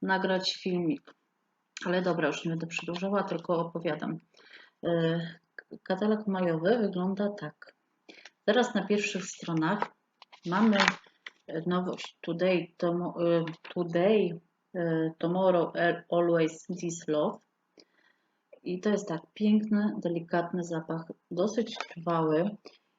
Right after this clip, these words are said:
I słuchajcie, on mi tak pachnie takim luksusem, naprawdę, no,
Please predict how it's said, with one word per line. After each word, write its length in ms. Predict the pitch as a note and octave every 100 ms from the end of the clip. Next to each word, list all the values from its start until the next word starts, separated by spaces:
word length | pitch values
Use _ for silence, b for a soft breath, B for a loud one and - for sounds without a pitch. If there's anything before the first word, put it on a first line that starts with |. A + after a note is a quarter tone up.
| _ -
I 500 | E3+ F3+ F#3 F3+ F#3 F3+
słuchajcie, 840 | - - - G3 F#3+ G3 G3 G3 G#3
on 60 |
mi 140 | A#3+ B3
tak 260 | A#3+ - - B B _ - -
pachnie 280 | A3 A3 A3+
takim 300 | G#3 G3+ F#3+
luksusem, 720 | F#3 - - G#3+ - A3+ A3+ - _ _ _ -
naprawdę, 500 | G3+ A3+ G#3+ F#3+
no, 120 | G#3